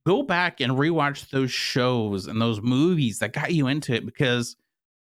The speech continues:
in this sense, it almost brings back that sort of, like, life again of just like, "Oh, man, this is what,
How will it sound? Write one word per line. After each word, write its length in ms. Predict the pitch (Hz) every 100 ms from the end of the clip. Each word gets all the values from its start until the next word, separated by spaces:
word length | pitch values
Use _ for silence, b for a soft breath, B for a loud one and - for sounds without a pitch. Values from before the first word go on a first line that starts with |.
| _ _ _
in 80 | 175
this 160 | 226 233
sense, 220 | 214 202
it 60 | -
almost 340 | 180 269 180
brings 220 | 170 185
back 340 | 131 127 131 -
that 180 | 127 -
sort 220 | 165 139
of, 140 | 127
like, 200 | 120 - 127
life 400 | 127 117 139 -
again 480 | 101 98 87 104 - _ _ _ _
of 140 | - 135
just 180 | 127 -
like, 240 | 113 - -
"Oh, 320 | 156 139 - 101
man, 300 | 131 139 101 - _ _ _ _ -
this 220 | 185 190
is 160 | 185 165
what, 400 | 160 151 -